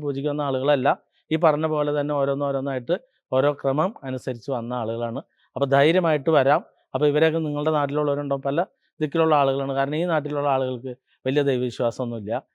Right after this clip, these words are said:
ഇവിടെ ആകെ എൻ്റെ അടുത്ത് പൂജ ചെയ്തിട്ടുള്ളത് രണ്ട് പേരാണ്. ഒന്ന് നമ്മുടെ ഇവിടുത്തെ പേരമംഗലത്തപ്പൻ്റെ തിരുനടയിൽ നിൽക്കുന്ന പോറ്റിയായിട്ടുള്ള ചെറിയ പയ്യനാണ്, ഇരുപത്തിമൂന്ന് വയസ്സുള്ളൂ. അവൻ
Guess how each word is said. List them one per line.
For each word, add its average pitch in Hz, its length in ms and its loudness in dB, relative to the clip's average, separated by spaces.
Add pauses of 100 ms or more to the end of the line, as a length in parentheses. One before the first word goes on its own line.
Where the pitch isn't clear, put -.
(200)
ഇവിടെ 135 240 2
ആകെ 139 200 2
എൻ്റെ 147 140 -2
അടുത്ത് 143 260 -2
പൂജ 135 180 -2 (300)
ചെയ്തിട്ടുള്ളത് 131 520 -4
രണ്ട് 127 200 -4
പേരാണ്. 123 340 -2 (420)
ഒന്ന് 165 240 4 (280)
നമ്മുടെ 139 240 -2
ഇവിടുത്തെ 143 320 0 (340)
പേരമംഗലത്തപ്പൻ്റെ 143 800 2 (160)
തിരുനടയിൽ 131 420 -4
നിൽക്കുന്ന 123 340 -10
പോറ്റിയായിട്ടുള്ള 127 600 -8 (340)
ചെറിയ 170 220 6
പയ്യനാണ്, 151 340 4
ഇരുപത്തിമൂന്ന് 135 380 -4
വയസ്സുള്ളൂ. 123 360 -6 (360)
അവൻ 151 140 6